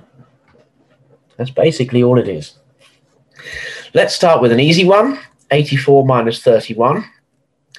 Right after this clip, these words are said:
Eighty-four minus thirty-one. So I'm putting eight and four on the right-hand two columns. And yes, if you like, you can set thirty-one on the left-hand column so you don't forget it.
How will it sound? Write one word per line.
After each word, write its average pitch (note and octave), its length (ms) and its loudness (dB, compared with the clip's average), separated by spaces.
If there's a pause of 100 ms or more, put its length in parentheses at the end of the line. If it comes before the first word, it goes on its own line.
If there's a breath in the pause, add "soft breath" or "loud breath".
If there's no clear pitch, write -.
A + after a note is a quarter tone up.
(500 soft breath)
Eighty-four C3 840 -2 (260)
minus G#2+ 480 -6
thirty-one. A2 880 -4 (600 soft breath)
So G#2+ 240 -2
I'm G#2 80 -10
putting B2+ 380 -6 (200)
eight C3 300 -4 (540)
and F2+ 140 -14
four G#2+ 500 -6 (300)
on F#2 100 -12
the F#2 80 -12
right-hand A2+ 440 -6
two A#2+ 160 -8
columns. B2+ 540 -6 (840 soft breath)
And G2+ 440 -8 (100)
yes, B2+ 240 -2
if C3 160 -12
you A#2 100 -6
like, A#2 360 -6
you G#2+ 120 -18
can G#2 140 -20
set - 340 -6
thirty-one A2 580 -6
on G2 120 -14
the F#2+ 80 -16
left-hand A#2+ 440 -8
column A2+ 280 -8
so G2 140 -14
you F2+ 100 -10
don't F#2+ 220 -16
forget A#2 300 -12
it. G#3 220 -4